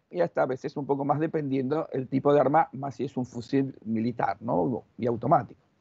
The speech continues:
Por eso es importante observar el aposentamiento hemático, es decir,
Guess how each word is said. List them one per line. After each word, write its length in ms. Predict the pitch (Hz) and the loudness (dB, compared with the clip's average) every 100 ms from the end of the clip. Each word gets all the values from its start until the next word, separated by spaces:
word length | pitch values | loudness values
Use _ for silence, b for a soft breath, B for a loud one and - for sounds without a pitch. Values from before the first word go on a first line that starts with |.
| _ _ _ _ _ _ _ _ b b b b | _ _ _ _ _ _ _ _ b b b b
Por 140 | 208 | 2
eso 140 | 220 220 | 4 2
es 100 | 214 | 0
importante 760 | 196 202 202 208 190 208 202 | 2 2 2 0 0 0 2
observar 640 | 156 156 - 156 196 190 175 | 0 -2 -2 2 4 4 2
el 120 | 139 | -4
aposentamiento 840 | 135 139 127 123 139 139 156 143 160 | -4 -6 -10 -8 -6 -6 -6 -6 0
hemático, 800 | 214 233 156 160 - 165 151 - _ - | 2 2 2 -4 -2 -2 -2 -10 _ -6
es 160 | 156 | -4
decir, 440 | 156 170 175 175 | -4 -2 0 0